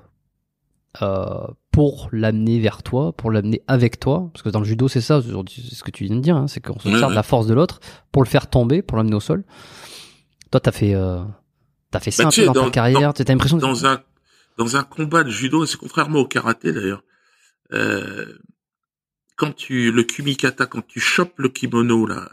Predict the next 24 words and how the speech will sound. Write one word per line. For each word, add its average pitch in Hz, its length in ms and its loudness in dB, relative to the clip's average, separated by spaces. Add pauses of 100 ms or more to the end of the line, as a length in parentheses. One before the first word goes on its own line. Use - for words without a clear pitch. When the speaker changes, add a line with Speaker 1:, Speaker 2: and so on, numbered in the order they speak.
(160)
Speaker 2:
et, 104 320 0
euh, 90 320 -8 (540)
et 110 80 -4
que - 160 0
tu, 120 580 0 (840)
pendant 117 280 -2
un 110 200 0
combat 131 280 0
qui 107 140 -8
va 104 100 -6
faire - 220 -4
cinq 135 180 0
minutes, 139 380 -2 (640)
c'est - 300 0
impressionnant 170 800 0
l'énergie 143 720 -2
qui - 320 -16
passe - 540 -10 (160)
entre 104 420 -6
toi 143 580 0
et 110 140 -4
ton 107 220 -10
adversaire. 101 580 -8
C'est 98 460 -4